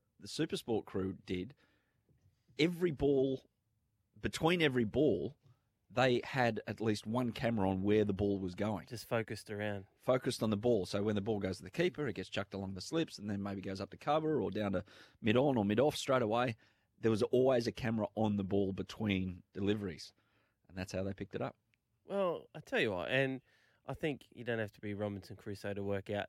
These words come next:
Speaker 2: that, um, Australia weren't the <laughs> only one, because since, uh, Sandpaper Gate, I haven't seen a ball reverse swing ever since that
Speaker 1: Or as
Speaker 2: day.
Speaker 1: much,
Speaker 2: Or
Speaker 1: yeah.
Speaker 2: ever.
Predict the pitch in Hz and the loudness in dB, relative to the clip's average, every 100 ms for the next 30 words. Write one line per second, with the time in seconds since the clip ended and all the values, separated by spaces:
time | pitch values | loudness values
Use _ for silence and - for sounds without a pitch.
0 | - 98 - - _ _ _ 107 104 101 | -4 -6 -6 -20 _ _ _ -14 -10 -8
1 | 101 - - 113 104 101 95 101 _ - | -8 -12 -10 -6 -4 -4 -6 -12 _ -12
2 | 107 90 - 214 143 117 135 135 127 113 | -10 -6 0 2 4 2 -2 0 -2 -4
3 | - _ _ _ - 165 - - - - | -10 _ _ _ -4 -4 -4 -16 -16 -18
4 | - _ _ _ _ _ _ _ _ - | -18 _ _ _ _ _ _ _ _ 0
5 | 123 127 117 101 92 101 110 120 110 117 | 0 0 -2 -2 -4 0 2 0 0 -2
6 | 107 101 101 104 98 92 95 - 107 98 | -2 -2 0 0 0 -2 -4 -4 -6 -6
7 | 92 _ - 110 92 - _ _ _ _ | -8 _ -4 -2 -2 -8 _ _ _ _
8 | _ - 123 107 117 104 113 98 98 101 | _ -6 -4 0 0 2 4 4 4 0
9 | 85 - - - 107 127 120 180 151 98 | 0 -6 -10 -2 4 6 6 6 6 2